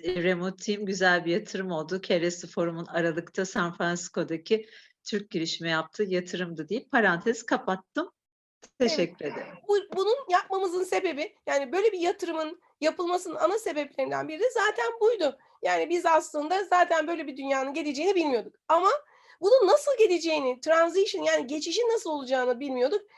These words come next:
Speaker 2: Bir anda bam diye geldi pandemik krizde. O yüzden aynı zamanda tabii bu Avatar projesinin yani transhumansların devreye girmesi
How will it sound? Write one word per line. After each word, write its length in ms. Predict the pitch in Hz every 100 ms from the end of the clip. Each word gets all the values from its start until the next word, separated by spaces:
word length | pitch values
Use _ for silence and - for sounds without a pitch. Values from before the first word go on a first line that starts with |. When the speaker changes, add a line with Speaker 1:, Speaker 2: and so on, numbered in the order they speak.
| -
Speaker 2:
Bir 100 | 339
anda 420 | 330 294 311 269 208
bam 380 | 302 285 254
diye 160 | 233 285
geldi 360 | 240 226 254 277
pandemik 480 | 240 233 240 294
krizde. 360 | 254 208 196 -
O 140 | - 370
yüzden 240 | 330 381 466 _ - - _
aynı 320 | 403 440 349
zamanda 420 | 285 254 240 240
tabii 340 | 349 320 480 - _ _
bu 120 | 392 349
Avatar 440 | 349 539 403 330
projesinin 560 | 349 330 285 - 247 254
yani 280 | 320 285
transhumansların 960 | 269 269 277 269 427 605 508 427 320 294
devreye 280 | 277 254 247
girmesi 420 | 240 262 285 370